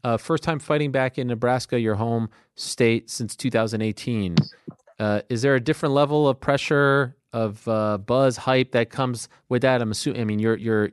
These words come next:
you could run for, you know, governor of Nebraska and, and win. You could run for mayor of your town and win. You're beloved there,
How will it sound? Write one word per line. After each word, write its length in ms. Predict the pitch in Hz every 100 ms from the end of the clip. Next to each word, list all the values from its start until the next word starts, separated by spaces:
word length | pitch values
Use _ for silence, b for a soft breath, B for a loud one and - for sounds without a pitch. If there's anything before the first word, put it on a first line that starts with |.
| -
you 300 | - 139 131
could 120 | 117
run 200 | 123 120
for, 360 | - 113 101 - b b b
you 100 | 117
know, 300 | 104 87 80 - _ _ _ _ 123
governor 500 | 127 123 107 90 82
of 400 | 87 - - -
Nebraska 540 | 107 98 92 - -
and, 220 | 85 87
and 220 | - 92 90
win. 260 | 87 82
You 80 | 90
could 180 | 98 98
run 140 | 104
for 160 | 101 98
mayor 320 | 98 107 104
of 100 | 92
your 100 | 95
town 220 | - 95
and 160 | 90 90
win. 200 | 90 90
You're 100 | 90
beloved 460 | 87 92 117 110
there, 360 | - 87 85 78